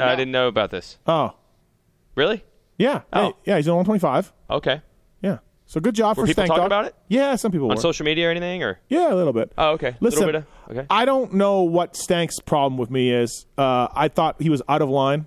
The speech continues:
Speaker 3: on social media towards me, Kiefer, and even J T's sister.
Speaker 1: <laughs> I don't
Speaker 3: Um,
Speaker 1: even, I don't even remember talking about him.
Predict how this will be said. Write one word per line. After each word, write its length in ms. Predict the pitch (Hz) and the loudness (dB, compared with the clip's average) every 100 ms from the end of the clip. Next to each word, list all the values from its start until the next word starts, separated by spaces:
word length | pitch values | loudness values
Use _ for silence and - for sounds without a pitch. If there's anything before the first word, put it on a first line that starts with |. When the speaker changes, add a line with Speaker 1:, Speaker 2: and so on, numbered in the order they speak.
| - | -6
Speaker 3:
on 140 | 127 | -6
social 260 | 123 147 131 | -2 -2 0
media 220 | 131 139 | -2 -2
towards 400 | - 131 135 131 | -2 0 0 0
me, 240 | 139 143 139 | -2 -4 -4
Kiefer, 460 | - 156 156 160 - | -2 -2 0 -2 0
and 140 | 131 | -2
even 180 | 139 127 | 0 0
J 200 | 135 139 | 0 -2
T's 240 | 143 120 | -2 -4
sister. 340 | 139 - 156 170 _ _ - | -4 -2 -2 -4 _ _ -8
Speaker 1:
<laughs> 0 | - - - - - _ - - - - - - 175 - _ - | -8 -8 -16 -20 -20 _ -16 -10 -10 -12 -16 -12 -12 -12 _ -4
I 60 | 180 | 0
don't 60 | 185 | 2
Speaker 3:
Um, 60 | |
Speaker 1:
even, 180 | 254 175 | 2 0
I 100 | 156 | 0
don't 140 | 226 285 | 0 2
even 120 | 185 | 2
remember 260 | 156 156 139 | 0 0 -2
talking 380 | - 160 156 | -2 -2 -4
about 240 | 110 87 | -10 -12
him. 60 | 82 | -16